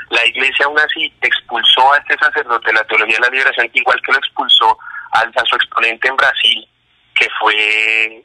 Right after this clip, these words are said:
eh, Leonardo Boff, un franciscano también de, de, de terribles costumbres, y también fue expulsado acá Camilo Torres. Entonces, digamos, primero la, la teología de la liberación está condenada por Juan Pablo segundo y está condenada también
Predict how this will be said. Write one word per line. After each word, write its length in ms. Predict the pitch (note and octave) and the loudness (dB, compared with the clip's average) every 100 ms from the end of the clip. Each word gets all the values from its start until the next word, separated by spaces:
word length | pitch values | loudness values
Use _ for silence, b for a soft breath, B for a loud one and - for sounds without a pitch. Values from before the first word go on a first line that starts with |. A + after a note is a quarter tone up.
| - | -4
eh, 240 | G#2 G2+ | -2 -2
Leonardo 540 | G#2 G#2+ G#2+ G#2 G#2+ A2+ | -2 0 2 0 0 0
Boff, 220 | A#2+ A#2 - - _ B B _ | 0 0 -4 -12 _ B B _
un 140 | - G#2+ | -8 -2
franciscano 720 | - A2+ - - - G#2 G2+ | 0 0 -2 -4 -2 -2 -2
también 360 | - G#2 G#2 G2+ | -6 -4 -4 -2
de, 140 | G#2 - - | -4 -6 -4
de, 160 | G#2+ - | -4 -4
de 120 | A2 G#2 | -6 -4
terribles 520 | - G#2+ A2 G#2+ A2 | -2 0 0 0 -2
costumbres, 600 | - A#2 - G#2 G2+ G#2+ - B B B | -2 -2 -2 -6 -8 -10 -10 B B B
y 140 | - - | -6 0
también 340 | B2 A#2+ B2+ | 0 0 0
fue 120 | D3 | 0
expulsado 540 | - - D#3+ - D#3 D#3 | -2 -2 -2 0 0 0
acá 200 | D#3+ D#3 | 0 0
Camilo 360 | D#3 D#3 D#3 | -4 -4 -6
Torres. 420 | D3+ F3+ F3 G#2+ - - _ b b _ - | -2 -2 -2 -8 -12 -14 _ b b _ -14
Entonces, 520 | A2+ - A2 A#2 A#2+ | -6 -2 0 2 0
digamos, 560 | C#3 B2 A2 A2 A#2 - _ _ _ | -2 -2 0 0 -2 -4 _ _ _
primero 420 | A#2+ B2+ D#3+ F3 | -2 0 2 2
la, 180 | E3 C#3 - | 2 2 0
la 100 | A2+ | -2
teología 320 | - G#2+ - A2+ | -2 -2 -2 0
de 40 | |
la 80 | C3 | 0
liberación 440 | C#3 A#2 A2+ - | 0 0 0 -2
está 260 | - - - | -4 -4 -2
condenada 520 | - A#2+ C3 A#2 B2+ | -2 -4 -2 0 0
por 200 | - A#2+ | 0 -2
Juan 200 | A2+ G#2+ | 0 -2
Pablo 320 | - G#2 G#2+ A2+ | 0 -2 0 0
segundo 480 | B2 A2 B2 C#3+ B2+ | -2 -6 -6 -4 -4
y 80 | |
está 180 | A#2 A2 | -4 -4
condenada 580 | - G#2+ A2+ A2 G#2 G#2 | -4 -4 -2 0 2 0
también 500 | - A2+ G#2 A2+ D#3 | 0 -4 0 -2 -2